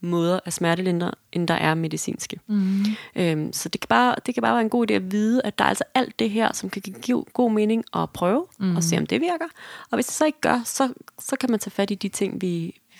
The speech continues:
Speaker 1: vi nævner, øhm, nu, som er, øh, medicinsk smertelindring, og som også af den grund har nogle bivirkninger.
Speaker 2: Ja. Hvis vi nu starter med,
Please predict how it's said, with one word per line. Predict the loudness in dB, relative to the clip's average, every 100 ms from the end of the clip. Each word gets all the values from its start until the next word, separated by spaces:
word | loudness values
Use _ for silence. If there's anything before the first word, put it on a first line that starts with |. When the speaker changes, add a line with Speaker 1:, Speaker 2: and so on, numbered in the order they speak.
| _
Speaker 1:
vi | -6
nævner, | -2 -2 0 0 -2 -6 -20 -20 -18 -6
øhm, | -4 -2 -4 -6 -8 0
nu, | 2 2 0
som | -2 2 2 2
er, | 4 4 2 -6 0
øh, | 2
medicinsk | 4 4 4 2 0
smertelindring, | -2 -2 0 0 0 0 -2
og | -4
som | 0 0
også | 2 0 0 -6 -8 -2
af | 0
den | 0
grund | 0 -2
har | 2 2
nogle | 4 0 0
bivirkninger. | 0 0 -2 -4 -6 -12 _ _ -14
Speaker 2:
Ja. | -14 -14 _ _ _ _ _ -20 -20 -20 -20 -20 _ -6
Hvis | -2 -2 -2 -2 -2 -4 -4
vi | -2 0
nu | 2 0
starter | 2 2 2
med, | 2 2 0 -2